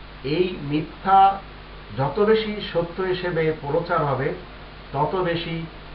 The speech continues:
মানুষের মতবাদে এই মিথ্যা সত্য রূপে স্থায়িত্ব লাভ করবে। বাংলাদেশি সেবা পার্টি আপনাদের সকলকে একটু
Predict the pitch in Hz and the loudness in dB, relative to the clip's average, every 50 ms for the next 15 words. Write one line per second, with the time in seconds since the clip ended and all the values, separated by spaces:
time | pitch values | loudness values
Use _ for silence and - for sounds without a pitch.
0 | - 113 120 139 151 160 160 - 165 165 156 143 139 131 135 143 147 160 156 147 | -8 -2 0 0 2 2 0 -2 0 0 2 2 2 0 0 0 2 2 4 4
1 | 147 147 147 143 143 139 - - - - - - - - - - - - 127 143 | 4 4 2 0 0 -2 -6 -12 -16 -16 -16 -16 -16 -16 -16 -16 -12 -6 -2 0
2 | 151 151 147 147 147 - - - - - - - - 113 120 160 185 180 - - | 0 0 0 -2 -6 -12 -16 -16 -16 -16 -16 -14 -8 -4 -2 -2 -2 -2 -2 -4
3 | 180 175 156 151 - - 185 180 180 - - 175 165 156 147 - 151 143 135 127 | 0 0 0 0 0 -2 -4 -4 -4 -4 -2 0 0 0 2 2 2 2 2 2
4 | - - - - - 147 - - - - 160 156 156 151 - - 147 127 123 123 | 0 -6 -12 -12 -10 -10 -10 -12 -10 -4 -2 -2 -2 -2 -4 -4 -2 0 2 0
5 | 123 120 - - 143 107 101 101 98 90 87 85 85 - - - - - - - | 0 0 -2 -4 -4 -4 -4 -4 -8 -10 -10 -12 -14 -16 -16 -16 -16 -16 -16 -16
6 | - - - - - - - - - - - 101 101 120 123 139 147 147 143 135 | -16 -16 -16 -16 -16 -16 -16 -16 -16 -16 -12 -6 -2 0 0 2 4 2 2 4
7 | 147 - - 147 139 - - 147 135 143 147 139 - 143 135 127 139 135 135 151 | 2 0 0 -4 -6 -4 -2 -2 0 2 0 2 2 2 0 0 0 -2 -6 -6
8 | - - - - - - - - - 123 123 - 165 175 170 180 175 - - - | -8 -12 -14 -16 -16 -16 -16 -12 -10 -10 -10 -2 2 2 2 4 2 0 -2 -4
9 | 151 156 156 - 202 202 196 - - 156 131 - - - - - - - - - | -4 -4 -4 2 4 4 4 4 2 -2 -2 -4 -4 -8 -14 -16 -16 -16 -16 -14
10 | 127 123 - - 151 151 | -12 -12 -10 -6 -6 -6